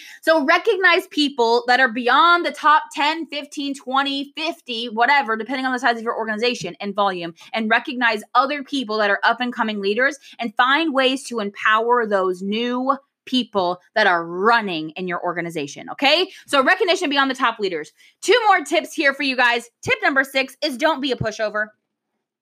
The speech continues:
If you want to set boundaries and standards for your organization and you want people to respect them,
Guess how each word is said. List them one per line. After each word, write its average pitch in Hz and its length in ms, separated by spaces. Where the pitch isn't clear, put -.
If 254 200
you 330 400
want 349 240
to 269 160
set 277 340
boundaries 262 500
and 269 160
standards 233 460
for 220 80
your 220 180
organization 262 720
and 220 160
you 339 200
want 403 200
people 330 260
to 320 120
respect 269 460
them, 202 240